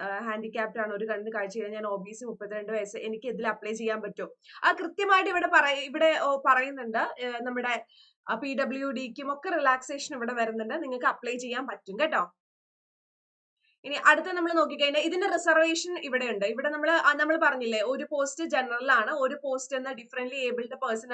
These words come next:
ആണ് വരുന്നത്. ആ, deaf and, ആ, ആ, hear-, ഇത് hard of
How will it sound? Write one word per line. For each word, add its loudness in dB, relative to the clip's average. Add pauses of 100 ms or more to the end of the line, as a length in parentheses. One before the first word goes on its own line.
ആണ് -2
വരുന്നത്. -4 (380)
ആ, 8
deaf 0 (140)
and, -2 (140)
ആ, 4 (800)
ആ, 2 (120)
hear-, 8 (360)
ഇത് -2 (420)
hard 10
of -6